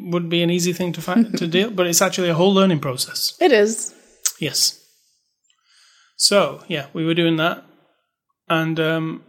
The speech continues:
Speaker 1: I was looking at wallpapers. That was it.
Speaker 2: <laughs> Yours was a little less productive than mine, but I'm not judging.
Speaker 1: Yes.
Speaker 2: No,
Speaker 1: Well,
Speaker 2: no
Speaker 1: I did
Speaker 2: one judging
Speaker 1: also
Speaker 2: much.
Speaker 1: learn.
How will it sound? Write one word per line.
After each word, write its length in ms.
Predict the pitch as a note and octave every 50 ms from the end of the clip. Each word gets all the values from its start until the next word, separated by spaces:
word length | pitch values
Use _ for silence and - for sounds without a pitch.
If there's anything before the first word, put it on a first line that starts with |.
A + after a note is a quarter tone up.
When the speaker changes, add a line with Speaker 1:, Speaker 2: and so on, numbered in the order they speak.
| _ _ _ _ -
Speaker 1:
I 120 | E3+ D#3+
was 200 | E3 E3+ E3+ D#3+
looking 240 | E3 E3 E3 - F3
at 100 | D#3+ E3
wallpapers. 760 | D#3 D#3 E3 E3+ D#3+ F3 D#3 C#3 C#3 D#3 D3+ - - - - - -
That 100 | E3+ D3+
was 140 | D3+ D3
it. 140 | D#3+ D3 - - -
Speaker 2:
<laughs> 400 | - - - - - - - - - _ _ _ _ _ _ _ _ _ _ _ _ _ _ _ _ - - - - -
Yours 200 | G#3+ A3 G#3+ G3
was 120 | G3+ G3+
a 60 | G3+ G#3
little 240 | G#3 A3 A#3 B3 A#3
less 200 | A3 A3+ A#3 A#3
productive 480 | - - B3 B3+ C4 B3+ - D4+ C#4+ C4
than 120 | D4+ D4
mine, 260 | C#4+ D4 D4 D4 C#4+ B3
but 120 | C#4 C4+
I'm 120 | C#4 C4
not 180 | C4 B3+ A#3 G#3
judging. 400 | G3 G#3 F3 D#3+ D#3 C#3 B2+ C3+ - _ _ _ _ -
Speaker 1:
Yes. 560 | G3+ F3+ D#3+ D3 C3+ A#2+ - - - - - - _ _ _ _ _ _ _ _ _ _ _ _ _ -
Speaker 2:
No, 80 | - G3+
Speaker 1:
Well, 220 | G3 F#3 F3 - -
Speaker 2:
no 140 | F#3+ F#3 F3+ F#3
Speaker 1:
I 60 | F3+
did 100 | G3+ F3+
Speaker 2:
one 80 | F#3+ F3+
judging 180 | E3+ D#3+ D3 D3+
Speaker 1:
also 40 | E3
Speaker 2:
much. 100 | D#3 D3
Speaker 1:
learn. 420 | D3 D3+ D3+ C#3+ C3+ B2 A#2+ C3